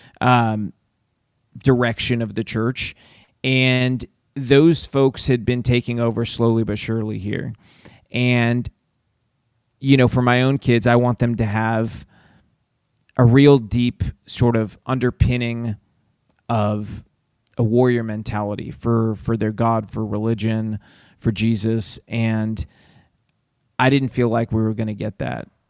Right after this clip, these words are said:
um, any place but the church we ended up. And so for me, that was where we ended up. But I have, you know, a lot of, a lot of friends who are Catholic, and they all have this same complaint: is this Pope is not acting Catholic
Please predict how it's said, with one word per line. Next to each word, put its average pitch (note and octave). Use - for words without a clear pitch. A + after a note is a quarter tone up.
um, G#2+
any B2+
place A2+
but A2+
the A2+
church -
we A2
ended G#2+
up. -
And A2
so A#2
for C3+
me, D3+
that A2+
was A#2
where A#2
we B2
ended A2
up. G#2+
But A#2
I A#2
have, A2+
you A#2+
know, A2+
a A2
lot A#2+
of, A2+
a -
lot A#2
of B2
friends C3
who A2+
are A2+
Catholic, A#2
and A#2
they B2
all B2
have A#2+
this A#2+
same A#2
complaint: B2
is G#2+
this A#2
Pope D3+
is C#3
not C3+
acting C3+
Catholic -